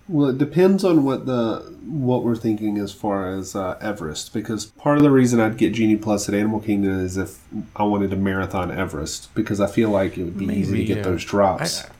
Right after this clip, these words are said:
Speaker 2: I, I can't marathon <laughs> Everest anymore. I'm too old for marathoning it.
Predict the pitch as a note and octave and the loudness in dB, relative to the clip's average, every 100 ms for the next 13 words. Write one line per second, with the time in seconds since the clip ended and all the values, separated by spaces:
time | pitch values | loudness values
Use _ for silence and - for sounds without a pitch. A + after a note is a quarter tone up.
0 | - - - C3 C#3 - A2 F2+ E2+ D#2+ | -20 -10 -4 -4 -4 -6 -4 -4 -4 -6
1 | - - - - - - - - G2+ A2+ | -8 -8 -8 -12 -16 -18 -14 -6 -4 -2
2 | G#2 - G2 E2+ F2 D#2 F2+ - - - | -4 -4 -6 -6 -8 -10 -12 -18 -20 -20
3 | - - F#2 - F#2+ E2+ E2 - D#2+ D#2+ | -14 -10 -8 -4 -2 -2 -4 -8 -10 -6
4 | D#2 - E2+ D2+ D#2 | -8 -6 -8 -8 -12